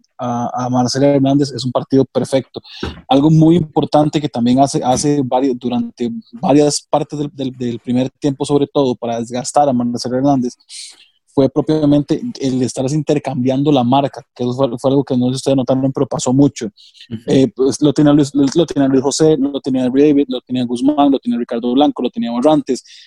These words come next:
Speaker 1: En un momento hasta lo, hasta lo tuvo Ariel Rodríguez en un, en un, parando un contragolpe. Entonces, ese, ese, ese cho-, ese choque constante, ese básicamente tener un, siempre uno, dos, tres jugadores de-, detrás de él, da-, cuando de-, de recibir el balón,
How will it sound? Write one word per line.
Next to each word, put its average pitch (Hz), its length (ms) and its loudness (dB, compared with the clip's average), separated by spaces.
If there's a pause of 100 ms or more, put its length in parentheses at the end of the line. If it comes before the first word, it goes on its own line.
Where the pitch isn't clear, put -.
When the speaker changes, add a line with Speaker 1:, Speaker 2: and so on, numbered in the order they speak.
Speaker 1:
En 139 140 2
un 143 80 6
momento 147 360 2
hasta 139 120 -2
lo, 120 160 2
hasta 127 220 -4
lo 120 100 -4
tuvo 139 160 0
Ariel 135 240 0
Rodríguez 135 380 -2
en 123 60 -6
un, 123 80 -8 (220)
en 135 120 -2
un, 135 120 2 (480)
parando - 280 -2
un 135 40 -2
contragolpe. 131 520 -6 (560)
Entonces, 143 240 -2
ese, 143 260 0
ese, 170 240 -2
ese 143 320 -2
cho-, - 180 -6
ese 143 200 -2
choque 170 240 0
constante, 151 640 -2
ese 147 280 2
básicamente 143 680 -2
tener 123 260 0
un, 139 240 0
siempre 156 340 0
uno, 143 300 2
dos, 135 200 0
tres 139 140 -2
jugadores 143 380 0
de-, 120 100 -6 (100)
detrás 127 520 -4
de 143 160 4
él, 127 260 0
da-, 120 220 -8
cuando 117 260 -6 (240)
de-, - 80 -14
de 127 140 -2
recibir 123 300 2
el 135 40 0
balón, 147 320 2